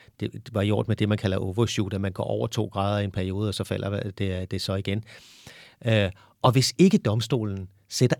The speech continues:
en standard for hele Europa, så får vi jo lige præcis det kludetæppe af menneskerettigheder, forskellige anvendelser af menneskerettighederne i hele Europa,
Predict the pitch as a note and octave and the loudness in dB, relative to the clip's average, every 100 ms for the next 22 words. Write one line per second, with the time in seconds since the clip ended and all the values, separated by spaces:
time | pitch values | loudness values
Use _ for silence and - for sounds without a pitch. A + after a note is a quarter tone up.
0 | F#3+ F#3+ - G#2+ A2 G#2+ - G#2+ A#2 A#2+ | 0 0 2 0 0 -2 0 0 2 -2
1 | G2 F#2+ G#2+ F#2 _ _ - C#3 - F3+ | -4 -4 -4 -6 _ _ 0 0 6 4
2 | E3 B2 A#2 C3+ C3+ - B2+ - - - | 6 2 0 -2 -2 -2 -4 -4 -10 0
3 | B2 - - A#2 D3 - G#2+ G2 G2+ F#2+ | 0 0 -2 4 4 4 0 0 -2 -6
4 | - - _ A#2 G#2+ G#2 G2 G2 F#2+ G2+ | -10 -20 _ 0 2 2 2 0 -2 0
5 | A2 A2 C3 G2+ G2 G2+ A2 G2+ G2+ A2 | 0 2 0 0 0 0 0 0 0 -4
6 | - A#2 A#2+ D3 C#3 C#3 B2+ A2 B2 A#2 | -6 -4 2 4 4 2 0 0 0 0
7 | - G2+ G2 A2 - G2 G#2 G2 G2 F#2+ | 0 -2 -2 -4 -2 -2 -2 -2 -2 -2
8 | A2+ G#2+ G2+ G#2+ | -2 -2 -4 -6